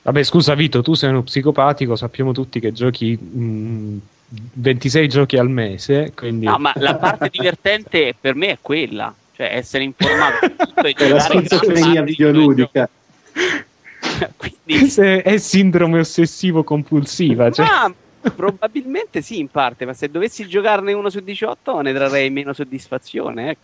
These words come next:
Speaker 2: Quindi immagino che con poco tempo dedicherei mia attenzione a telefilm, a altre cose, insomma, a libri. Anche
Speaker 3: Ma
Speaker 2: perché
Speaker 3: quanti
Speaker 2: ne-,
Speaker 3: canali
Speaker 2: in questo
Speaker 3: cambieresti?
Speaker 2: momento ne ottengo maggiori soddisfazione. Poi da qui a dieci anni vediamo, insomma, in questo momento i videogiochi sono una cosa che faccio perché ho tempo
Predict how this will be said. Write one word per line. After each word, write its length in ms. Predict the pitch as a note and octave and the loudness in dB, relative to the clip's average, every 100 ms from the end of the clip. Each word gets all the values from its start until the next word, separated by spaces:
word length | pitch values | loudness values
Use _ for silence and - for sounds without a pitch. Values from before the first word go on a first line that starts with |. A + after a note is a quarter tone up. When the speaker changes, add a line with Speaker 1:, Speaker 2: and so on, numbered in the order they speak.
| _ | _
Speaker 2:
Quindi 240 | F#3 G#3+ | -4 -2
immagino 540 | F3+ D3+ F3 E3+ D#3+ D#3 | 0 2 0 0 -2 0
che 300 | D3+ D#3+ B2+ | 0 -2 -2
con 200 | D#3+ D#3+ | -4 -2
poco 260 | F3+ F3 F3+ | 0 0 2
tempo 380 | F3+ G#3+ A#3 G#3+ | 0 0 -4 -8
dedicherei 420 | C#3 C3+ C#3 C#3 | -6 -6 -4 -4
mia 80 | C#3 | -4
attenzione 640 | - C#3+ - D3 C#3+ C3+ | -6 -8 -8 -8 -6 -2
a 200 | C3+ C#3 - | 0 -2 -2
telefilm, 680 | C#3 C#3 C3+ C#3 E3 D#3+ | -4 -4 -4 -4 -2 -2
a 300 | C3 A#2+ A#2+ | -4 -2 -2
altre 280 | B2+ B2+ A#2 | -4 -6 -6
cose, 320 | A#2 C3+ B2 | -2 -2 -2
insomma, 320 | A2+ - A#2 A2+ | -8 -12 -8 -6
a 40 | |
libri. 540 | A#2 D3 A#2 A#2 A2+ - _ _ | -4 -6 -6 -10 -12 -14 _ _
Anche 160 | D3+ | -4
Speaker 3:
Ma 60 | E3+ | 2
Speaker 2:
perché 180 | D3+ A3+ | 4 4
Speaker 3:
quanti 20 | |
Speaker 2:
ne-, 80 | F3+ | 4
Speaker 3:
canali 320 | D#3+ D#3+ D#3+ | 4 6 6
Speaker 2:
in 40 | D#3 | 6
questo 80 | |
Speaker 3:
cambieresti? 420 | D#3 D#3 D#3+ C#3 B2+ | 6 6 4 2 2
Speaker 2:
momento 680 | G3 A3 - _ A#3+ A#3 - _ _ _ | 0 -2 -4 _ 0 0 -4 _ _ _
ne 140 | D3 | -2
ottengo 460 | D#3 - D#3+ D#3+ D3+ | -2 0 0 2 0
maggiori 320 | D3 D3 D#3+ | 0 0 0
soddisfazione. 880 | D3+ C#3 C#3+ - C3+ - D3 A2+ A2 - _ _ _ _ - _ | -2 -4 -6 -4 -6 -4 -4 -2 -6 -14 _ _ _ _ -20 _
Poi 200 | D#3+ D3+ | 0 2
da 140 | B2+ | -2
qui 140 | - C#3+ | 0 0
a 40 | |
dieci 220 | C3+ D3 | 0 -2
anni 200 | D3+ E3+ | -2 -2
vediamo, 440 | C#3 B2 C#3+ B2 A2+ | -4 -2 -2 -2 -8
insomma, 280 | A#2 B2 A2+ | -14 -14 -12
in 40 | |
questo 200 | C3+ - | -14 -8
momento 200 | E3 G3 | -6 -4
i 40 | D#3+ | -4
videogiochi 340 | D3 D3+ F#3 | -2 -2 -2
sono 180 | D3 C3+ | -2 -2
una 80 | D3+ | -2
cosa 140 | C#3+ | -2
che 100 | C#3 | -4
faccio 380 | - D3+ - B2 | -2 -2 -2 -6
perché 320 | C3+ - D#3 | -6 -2 -2
ho 80 | C3+ | -2
tempo 520 | - C#3 A2+ B2 D#3 | -2 -2 -4 -8 -10